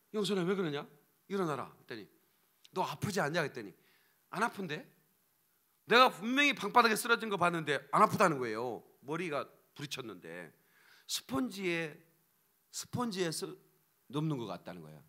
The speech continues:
느낌. "어, 그렇구나." 그, 그, 나 그 처음 들은 얘기에 우리가 볼 때는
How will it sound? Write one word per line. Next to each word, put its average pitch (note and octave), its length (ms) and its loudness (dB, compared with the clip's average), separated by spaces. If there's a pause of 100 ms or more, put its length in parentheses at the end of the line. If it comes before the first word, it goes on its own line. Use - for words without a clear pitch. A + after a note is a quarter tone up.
느낌. A#2+ 340 -10 (800)
"어, E3 400 -4
그렇구나." F3 640 4 (580)
그, B3 300 -4
그, A3 140 -8
나 A3 120 2
그 G3+ 160 -4
처음 B3 200 -6
들은 G3+ 200 0
얘기에 D#3+ 300 -2 (680)
우리가 B3+ 260 4
볼 A3+ 160 -4
때는 A3+ 240 -4